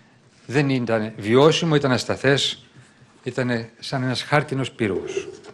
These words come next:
Και θεωρώ ότι στοιχείο της ανάπτυξης,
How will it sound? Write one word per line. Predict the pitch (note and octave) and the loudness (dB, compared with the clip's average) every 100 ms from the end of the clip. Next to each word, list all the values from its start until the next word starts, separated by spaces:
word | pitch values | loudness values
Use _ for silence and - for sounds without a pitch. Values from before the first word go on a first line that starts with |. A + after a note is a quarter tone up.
| - - - - - - - _ _ _ _ _ - | -20 -20 -20 -20 -20 -20 -20 _ _ _ _ _ -2
Και | D#3 | 2
θεωρώ | C3 F3+ | 4 6
ότι | G#3 E3 | 4 2
στοιχείο | - C3+ - G#3+ | -4 -6 4 6
της | E3+ C3+ | 6 4
ανάπτυξης, | A#2+ C#3 C#3 D#3 - F3 D3+ - - | 4 2 0 -6 -2 -2 -2 -6 -10